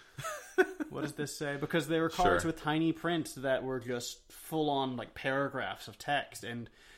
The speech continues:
Speaker 1: you know, she could keep up for a while, but after a while, it's just exhausting to read that much, even if it's your native language.
Speaker 2: Yes.
Speaker 1: Um, so you've gotta be paying attention to that sort of thing.
Speaker 2: I mean, it's helpful, too, if your game collection is nearby, that they can actually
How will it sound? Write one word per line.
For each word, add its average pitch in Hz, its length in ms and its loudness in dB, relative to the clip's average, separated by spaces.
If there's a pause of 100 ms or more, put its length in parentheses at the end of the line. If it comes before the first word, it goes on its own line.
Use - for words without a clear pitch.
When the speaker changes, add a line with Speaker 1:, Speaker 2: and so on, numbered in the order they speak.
Speaker 1:
you 196 100 4
know, 151 200 6
she - 200 -8
could 151 140 -2
keep 156 220 -2
up - 160 -2
for 131 120 -2
a 127 60 2
while, 160 360 2
but - 100 -4
after 180 220 -4
a - 20 -2
while, 175 120 0
it's 131 100 -6
just 185 140 -10
exhausting 107 800 -4
to 127 120 -8
read 110 220 -8
that 113 180 -6
much, 110 440 -8
even 180 280 2
if - 120 -2
it's - 100 -12
your 120 100 -4
native 120 300 -2
language. - 540 -20
Speaker 2:
Yes. - 360 -6 (280)
Speaker 1:
Um, 107 440 -4 (720)
so - 120 -6
you've 131 140 -2
gotta 147 180 2
be 123 200 -2
paying 117 300 -6
attention 117 340 -10
to 107 80 -10
that 92 180 -10
sort 98 180 -8
of - 100 -12
thing. - 220 -12 (280)
Speaker 2:
I 165 80 6
mean, 196 180 4
it's 190 180 4
helpful, 196 420 4
too, 139 520 6
if 117 380 2
your 113 160 4
game 123 320 0
collection 113 460 2
is 101 140 -2
nearby, 101 520 6
that 95 160 -2
they 101 60 0
can 104 120 -2
actually 101 220 -2